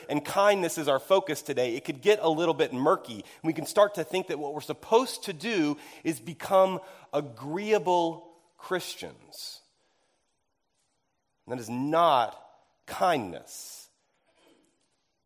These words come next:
All right. I've got a couple of people, Madison and Dawson, are gonna help. They're gonna, uh, help with a visual to get us part of the way here. Um, so Dawson, come up, and Madison, wherever you are,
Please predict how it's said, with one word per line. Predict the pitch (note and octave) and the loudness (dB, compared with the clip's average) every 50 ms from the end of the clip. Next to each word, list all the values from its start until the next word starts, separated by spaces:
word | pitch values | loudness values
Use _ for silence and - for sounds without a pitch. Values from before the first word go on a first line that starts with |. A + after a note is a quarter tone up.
| _ _ _ _ _ _ _ _ - | _ _ _ _ _ _ _ _ 4
All | D3 D#3 | 6 6
right. | C3 A2+ - - - - - _ _ _ _ _ _ _ _ _ _ _ _ _ _ _ _ _ _ _ _ - | 6 6 2 -4 -12 -20 -20 _ _ _ _ _ _ _ _ _ _ _ _ _ _ _ _ _ _ _ _ -4
I've | D3+ C#3 | 0 4
got | D#3 F#3+ E3+ | 6 6 6
a | - | 4
couple | - - F#3+ F#3+ F3+ | 4 2 4 4 4
of | E3 - | 0 0
people, | D#3+ D#3 - D#3+ D3 | -2 -4 -2 0 0
Madison | C3+ C#3 C#3 C#3+ C#3+ C#3 - D3 C3+ C3 | 2 4 4 4 2 0 -2 -2 -2 -2
and | A#2+ A#2+ | 0 4
Dawson, | A#2+ B2 B2 B2 - B2+ | 6 6 6 4 2 -4
are | A#2 | -4
gonna | A2+ A2 A2 | -4 -4 -4
help. | G#2+ B2 C#3 B2 A2 - - | 0 4 4 4 4 4 0
They're | C3+ C3 | -4 -2
gonna, | C3+ C#3+ C3+ B2 G#2+ - - - - - _ _ _ _ _ - | 0 2 2 2 0 -2 -6 -14 -20 -20 _ _ _ _ _ -2
uh, | B2+ A#2 A2+ A2+ A2 | 0 2 2 2 0
help | G#2+ D3+ D3 C#3+ | 2 2 2 2
with | - C3 - | 2 -4 -10
a | C3 | -10
visual | A2+ A2 D3+ D#3 C3+ C3 C#3 B2+ A#2+ A2+ A2 | -6 -4 -4 -4 -2 -4 -4 -2 -2 -4 -4
to | - C#3+ | -6 -12
get | A#2+ G#2+ C3 B2+ | -8 -6 -2 0
us | B2+ A#2 G#2+ | 0 -2 -2
part | - - - - C3+ B2+ | -6 -6 -2 0 0 0
of | A#2+ A2 | 0 -2
the | A2 | -4
way | G#2+ G#2+ G#2 | -4 -4 -6
here. | G2 - - G#2 F#2 E2 D2 B1+ - - _ _ _ _ _ - | -8 -10 -12 -12 -10 -10 -12 -14 -16 -20 _ _ _ _ _ -4
Um, | G2+ G#2+ G2+ F#2+ F2+ F#2 F#2+ | -2 -2 -2 -4 -6 -8 -12
so | - A2+ | -14 -8
Dawson, | A2+ C3+ C3+ C#3 C#3+ - - D3 C3+ C3 B2+ - | 0 2 2 2 2 2 -2 -4 -4 -4 -6 -8
come | - - C#3+ C3 | -8 -8 -2 2
up, | C3 C3 B2+ B2+ A2 | 4 4 4 2 -2
and | A2+ A2+ A2 A2 | -6 -6 -2 0
Madison, | A#2 A#2 A#2+ A#2+ A#2+ - - A#2+ A#2 A#2 A2+ A2 A2 - _ _ _ _ _ _ _ _ _ _ | 2 2 2 2 0 -4 -6 -6 -6 -6 -6 -10 -12 -16 _ _ _ _ _ _ _ _ _ _
wherever | - A#2 A#2+ A2 | -4 -4 -4 -4
you | A2+ A2 A2 G#2 | -4 -2 0 2
are, | G#2+ G#2+ G#2+ G#2 G#2 G#2+ | 4 4 4 2 2 -2